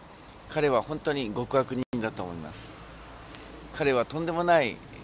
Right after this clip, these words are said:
独裁者で、ものすごい極悪人だと思います。しかし、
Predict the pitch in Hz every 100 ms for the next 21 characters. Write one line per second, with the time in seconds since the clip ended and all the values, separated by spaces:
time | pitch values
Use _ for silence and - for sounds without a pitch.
0 | - 113 - 139 117 95 80 - - -
1 | - - - - - - - 131 170 160
2 | 196 143 107 - 110 107 107 90 - 95
3 | 107 104 95 85 85 85 - - - -
4 | - - - - - - - - - -
5 | 180 147